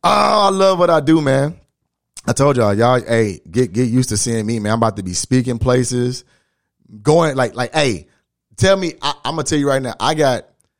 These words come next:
ten dollars, man. I'm, I'm gonna cash out somebody ten bucks, right? If you can tell me what this one line, see, this is for the people that's on Clubhouse, and I, I'm sorry, and, and on Facebook, so Clubhouse and, and podcast people, I'm gonna have something for y'all.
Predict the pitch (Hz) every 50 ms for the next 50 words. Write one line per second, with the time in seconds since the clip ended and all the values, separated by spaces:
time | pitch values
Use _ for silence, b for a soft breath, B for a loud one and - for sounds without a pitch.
0 | _ _ _ _ _ - - 170 170 165 160 151 143 139 135 120 113 107 101 107
1 | 117 127 104 110 135 139 120 - 135 120 120 117 - 113 107 104 117 110 101 98
2 | 95 92 - 117 117 117 107 101 101 95 87 87 - 82 87 - - - - 85
3 | 85 98 139 127 143 117 - - 127 123 117 113 107 101 104 104 104 117 113 95
4 | 90 90 92 113 120 123 131 131 127 120 120 117 117 113 107 98 87 85 85 87
5 | _ _ _ _ _ _ - - 127 131 143 147 131 123 127 120 107 127 117 110
6 | 107 104 107 107 104 98 - 117 110 107 104 104 98 98 95 - 98 98 101 92
7 | 92 101 107 101 101 95 98 95 92 90 92 95 98 98 98 - 92 92 90 73
8 | 82 87 87 - 87 82 85 - - 104 98 92 92 92 95 90 87 - 90 90
9 | 87 - B B B B B - 95 92 - 120 117 117 117 117 107 107 - 113
10 | 107 107 107 107 110 104 101 101 - 104 101 98 - 92 92 92 90 87 87 85
11 | 80 90